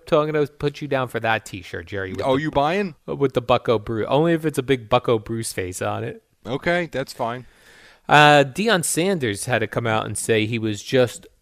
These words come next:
Speaker 1: joking, Jerry, when he told Todd Gurley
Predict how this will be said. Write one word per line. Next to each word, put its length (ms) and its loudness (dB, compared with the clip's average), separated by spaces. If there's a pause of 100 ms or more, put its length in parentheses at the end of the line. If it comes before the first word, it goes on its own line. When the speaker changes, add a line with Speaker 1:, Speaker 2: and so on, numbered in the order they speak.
(140)
Speaker 1:
joking, 680 2
Jerry, 440 -2
when 300 -4
he 260 -6
told 640 -2
Todd 360 0
Gurley 640 -2